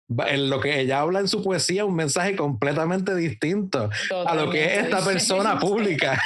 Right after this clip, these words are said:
Speaker 2: <laughs> Sí.
Speaker 1: A lo que es esta persona pública. Este, incluso ella, aún más allá de esto, ella dice,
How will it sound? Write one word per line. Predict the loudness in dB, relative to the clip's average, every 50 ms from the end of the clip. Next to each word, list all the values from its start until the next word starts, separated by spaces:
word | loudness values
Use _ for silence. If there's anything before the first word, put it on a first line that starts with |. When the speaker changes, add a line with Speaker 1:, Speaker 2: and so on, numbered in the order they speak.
| -2 -4 -4 -2
Speaker 2:
<laughs> | -2 -2 -2 -2 -4 -4 -4 -4 -2 -2 -4 -6 -6 -6 -8 -8
Sí. | -8 -6 -4 -4 -4 -4 -4 -6 -8 -10 -12 _ _
Speaker 1:
A | 0 0
lo | 0 0
que | 0 0
es | 0
esta | 0 0 0 0 0
persona | 0 0 0 0 0 0 0 -2 -2
pública. | -2 -2 0 0 0 -2 -2 -2 -4 -4 -4 -6 -10 -16 _ _ _ _ _ _ -4
Este, | -2 -2 -2 -2 -2 -2 -2 0 0 0 0
incluso | 0 -2 -2 -2 -2 0 0 0 0 0 0 0 0
ella, | 0 0 0 0 0 0 -2 -2 -6 -4 -2
aún | 0 0 2 2 2 0 0 0 -2 -2 -4 -4 -8 -10 _ _ _ -4
más | -2 0 0 0 0
allá | 0 0 0 0 2 2
de | 0 0 0 0 0
esto, | 0 -2 -4 -6 _ -4 -4 -4 -4 -4 -8 -10 _ _ _ _ _ _ _ _ _ _ _ _ _ _ _ _ _ _ _ _ -4
ella | -2 0 0 0 0 0
dice, | 0 0 0 0 0 -2 -4 -6